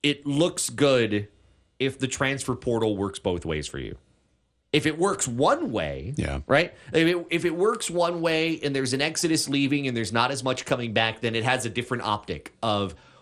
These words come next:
Speaker 1: why are there so many people leaving and not many coming back? But if it's like a two-way street, then it ki-, it's, it feels transactional.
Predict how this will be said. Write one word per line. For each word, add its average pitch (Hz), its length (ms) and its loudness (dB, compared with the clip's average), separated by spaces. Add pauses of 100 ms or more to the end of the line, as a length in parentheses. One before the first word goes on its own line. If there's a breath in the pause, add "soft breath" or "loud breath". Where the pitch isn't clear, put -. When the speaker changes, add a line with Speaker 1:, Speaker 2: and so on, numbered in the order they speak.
(120 soft breath)
Speaker 1:
why 123 320 2
are 139 80 0
there 127 120 -2
so 123 180 0
many 120 160 -2
people 113 320 -2
leaving 110 340 0
and 98 140 -2
not 107 240 0
many 101 200 -2
coming 92 300 -4
back? 87 300 0
But 113 100 -2
if 120 140 -2
it's 147 120 -2
like 180 140 0
a 156 40 -2
two-way 175 400 0
street, 233 460 -4 (340 loud breath)
then 180 160 0
it 185 100 -6
ki-, 190 160 -4
it's, 180 220 0
it 170 220 -4
feels 185 360 2
transactional. 143 920 0